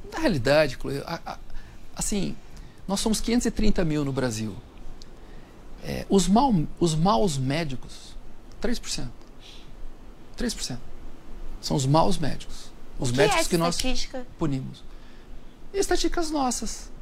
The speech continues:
Speaker 1: né? De denúncias e de condenação. É, então você tem ali mais ou menos três por cento de médicos, esse número não é, não é exato,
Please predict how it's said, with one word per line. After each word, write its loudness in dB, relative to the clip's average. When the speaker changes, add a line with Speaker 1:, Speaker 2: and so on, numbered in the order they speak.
Speaker 1:
né? -2
De 0
denúncias 2
e 0
de 0
condenação. 0
É, 2
então -4
você 2
tem 4
ali 6
mais 4
ou 2
menos -2
três 4
por -2
cento -2
de -2
médicos, -2
esse 0
número 4
não 2
é, 0
não 2
é 4
exato, 2